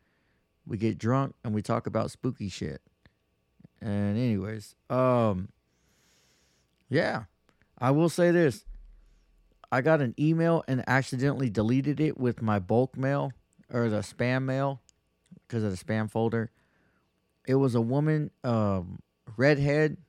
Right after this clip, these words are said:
I hope you're listening to this so that you could resend it. The redhead who had the trucker hat on, and you made, I believe, a chicken fried steak. It was like a thin piece of meat,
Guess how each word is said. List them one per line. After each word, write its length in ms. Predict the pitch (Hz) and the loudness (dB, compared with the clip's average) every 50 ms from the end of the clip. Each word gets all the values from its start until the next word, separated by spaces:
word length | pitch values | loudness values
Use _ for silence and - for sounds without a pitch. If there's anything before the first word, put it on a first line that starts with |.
| - - | -10 -6
I 60 | 123 107 | -2 0
hope 200 | 117 131 131 - | 0 0 0 0
you're 100 | 131 120 | 0 2
listening 340 | 120 123 - - 110 107 | 0 0 -2 -4 -4 -4
to 100 | 98 - | -4 -2
this 200 | 101 101 101 92 | -2 -2 -4 -4
so 200 | - - 101 104 | -4 -4 -2 0
that 160 | 101 104 101 101 | 0 0 0 0
you 100 | 107 101 | -4 -4
could 160 | - 107 87 | -6 -6 -4
resend 440 | 95 107 104 - - 101 101 98 92 | -4 -4 -4 -4 -2 -2 -2 -2 -4
it. 120 | 87 - - _ | -6 -8 -12 _
The 120 | - 110 | -8 -6
redhead 560 | 104 101 123 131 135 131 139 139 139 139 131 - | -2 2 2 2 2 2 0 0 0 0 -2 -4
who 380 | 95 101 107 110 110 107 98 | -6 -4 -2 -2 -2 -2 -4
had 240 | 92 101 104 110 101 | -2 -2 -2 -2 -4
the 80 | 113 - | -6 -10
trucker 400 | - - 131 123 - - 120 117 | -4 -4 -4 -2 -2 -2 -2 0
hat 340 | 120 123 127 131 127 - - _ _ _ _ _ _ _ _ _ _ _ _ _ _ _ _ _ _ _ _ _ _ _ _ _ | 2 4 4 2 2 0 -6 _ _ _ _ _ _ _ _ _ _ _ _ _ _ _ _ _ _ _ _ _ _ _ _ _
on, 520 | 120 120 123 127 127 131 127 123 120 101 - _ - | 0 0 2 2 2 2 0 0 -2 -4 -8 _ -6
and 320 | 120 113 107 107 104 104 | -2 -2 0 0 0 0
you 200 | 95 104 113 117 | 0 0 0 0
made, 500 | 110 113 120 123 123 123 120 120 113 - | 0 0 2 2 2 2 2 0 0 -2
I 80 | - 107 | -4 -4
believe, 500 | 92 104 107 113 120 127 127 127 123 - - | -4 -4 -4 -2 -2 0 0 -2 -2 -4 -4
a 460 | - 110 104 98 98 101 101 98 95 - - _ _ _ | -4 -2 -2 -2 -2 -2 -4 -4 -6 -8 -12 _ _ _
chicken 440 | - - 135 139 - 147 135 123 113 | -2 -2 0 0 0 -2 -4 -4 -6
fried 600 | 101 - - - 123 123 120 117 117 110 98 - | -8 -8 -2 2 2 4 4 4 2 0 -2 -4
steak. 800 | - - - - - - _ - 123 131 123 98 87 - - - - _ _ _ _ _ _ _ _ _ _ _ _ _ _ _ _ | -10 -16 -16 -18 -18 -20 _ 0 0 0 2 0 -4 -6 -12 -20 -20 _ _ _ _ _ _ _ _ _ _ _ _ _ _ _ _
It 120 | - 127 | 0 2
was 200 | 143 143 131 107 | 2 2 2 2
like 240 | 120 120 120 113 - | 0 0 -2 0 -2
a 120 | 101 98 | -4 -4
thin 420 | - _ - 135 139 139 135 120 - - | -4 _ -2 0 0 0 0 -2 -6 -8
piece 260 | - 123 135 131 - | -8 -6 -6 -6 -6
of 140 | - 110 - | -6 -6 -4
meat, 340 | 104 110 123 135 139 135 - | -2 0 0 0 0 -2 -2